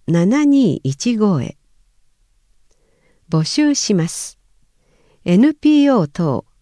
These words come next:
活動推進協議会委員。この協議会は、杉並区エヌピーオーボランティア活動及び共同の推進に関する条例に基づき、エヌピ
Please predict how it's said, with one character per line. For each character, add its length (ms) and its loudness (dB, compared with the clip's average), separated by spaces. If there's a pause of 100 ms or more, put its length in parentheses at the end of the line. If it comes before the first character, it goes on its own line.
(160)
活 360 -4
動 180 2
推 280 -2
進 300 0
協 260 -2
議 160 0
会 280 -2
委 260 0
員。 240 -8 (1120)
こ 120 0
の 140 2
協 200 0
議 180 2
会 240 -2
は、 220 -2 (320)
杉 340 2
並 300 2
区 340 -6
エ 120 0
ヌ 180 2
ピ 340 0
ー 80 0
オ 140 0
ー 20 -6
ボ 140 -2
ラ 160 0
ン 80 0
テ 140 -4
ィ 60 0
ア 60 -6
活 300 -6
動 320 -6 (100)
及 280 0
び 240 -4 (260)
共 320 0
同 180 0
の 140 0
推 240 -2
進 260 0
に 140 0
関 240 -4
す 180 -6
る 140 -2
条 260 -2
例 200 0
に 120 0
基 40 0 (180)
づ 160 -8
き、 180 -18 (800)
エ 100 2
ヌ 160 4
ピ 220 0